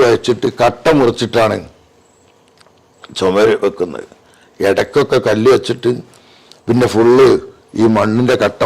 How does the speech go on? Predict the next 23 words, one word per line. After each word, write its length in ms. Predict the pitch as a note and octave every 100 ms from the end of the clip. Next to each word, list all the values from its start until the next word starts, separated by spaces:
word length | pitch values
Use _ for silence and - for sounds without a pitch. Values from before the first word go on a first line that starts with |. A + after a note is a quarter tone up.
| G#2+
മുറിച്ച. 280 | F#2 C#2+ D2 - _ _ _ - - _ - B2
അന്ന് 160 | C#3 D#3
ഞങ്ങൾ 200 | D3 C#3+ C#3
ഈ 20 | C3
നാട്ടിലുള്ള 340 | C3 C#3+ C#3 C3+
ഈ 40 | C3
ചുറ്റുഭാഗത്തുള്ള 540 | - C#3 D3 D3 C3+ B2
ആൾക്കാരൊക്കെ 500 | B2 C#3 C#3 C3+ C3
ശ്രമദാനം 480 | A2 A#2+ A#2+ C3 C3 B2+
കൊണ്ട് 200 | B2 A2+ - _ _ _ _ _ -
അവരെ 220 | B2+ D3 C#3 C3+
സഹായിച്ചിട്ട് 720 | A#2 C3+ C#3 C3 C#3 G#2+ C3+ D3+ - _ _ _ _ - -
അവിടെ 200 | A2+ B2+ C3
ഒരു, 100 | C3 G2 -
ഒരു 120 | A#2+ A2+
സ്ഥലത്ത് 420 | A#2 A#2 A#2 C#3+ - - - _ _ _ _ _ _ -
രണ്ടായിരത്തി 600 | A#2 B2+ C3+ D3+ E3 E3 E3
അഞ്ഞൂറ് 280 | D3 C3 B2+ A2
കട്ട 180 | G2+ - A2
മുറിച്ച് 240 | F2+ - F#2+
വെച്ചിട്ട്. 300 | - - - - _ _ _ _ _ _ _ _ _ _ _ -
അന്നാണ് 400 | A2 A#2 B2+ B2 A#2 A2+
ശക്തിയായ 540 | G#2 G#2+ A#2+ B2+ B2+